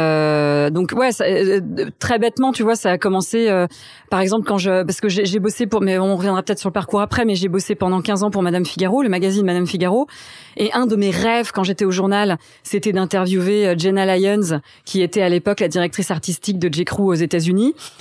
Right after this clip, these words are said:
et qui, euh, lançait, euh, J. Crew en France. Et un de mes rêves, c'était d'interviewer, euh, Jenna. Évidemment, j'avais aucun contact, je la connaissais pas, et cetera. Et je me suis dit, mais Peggy, il faut que t'arrives à trouver un moyen d'interviewer cette fille qui a l'air juste dingote. Euh,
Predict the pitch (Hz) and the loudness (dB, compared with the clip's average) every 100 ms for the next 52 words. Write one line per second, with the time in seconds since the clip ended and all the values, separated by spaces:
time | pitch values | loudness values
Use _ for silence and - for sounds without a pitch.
0 | - - 208 208 233 220 180 170 175 170 | -16 -4 -2 0 0 2 2 2 4 2
1 | 180 190 196 - 214 202 170 151 143 147 | 2 2 0 0 2 4 4 2 2 0
2 | 156 147 - 151 156 - 190 175 - 262 | -2 -2 -2 -2 -4 -4 -2 0 0 0
3 | 302 - - - - 196 208 196 254 254 | 0 -4 -14 -12 -2 0 2 0 -2 -2
4 | 196 190 185 190 180 185 233 214 180 202 | -2 -2 0 0 0 2 2 2 0 0
5 | 170 - 165 180 185 208 202 170 175 196 | -2 -2 -2 0 0 0 0 0 0 0
6 | 180 - 160 214 226 175 175 170 170 175 | -2 -2 -2 -2 -2 -2 0 -2 -2 -2
7 | 185 180 - 165 175 262 - - - - | 0 -2 -2 -2 0 0 -4 -20 -20 -8
8 | 170 175 170 202 190 - 226 214 254 226 | -2 -2 0 0 0 -2 -2 0 0 -2
9 | - 226 226 185 269 - - 269 254 269 | -2 0 2 0 -2 -2 0 0 2 2
10 | 185 220 254 247 247 233 190 220 202 214 | 2 2 2 2 2 0 0 0 0 2
11 | 233 226 202 - 277 240 190 180 185 226 | 2 0 -4 -2 -2 0 2 2 2 0
12 | - - 160 139 131 240 233 247 233 - | -4 -8 -6 -4 0 0 2 0 -2 -2
13 | 156 151 156 | 0 2 0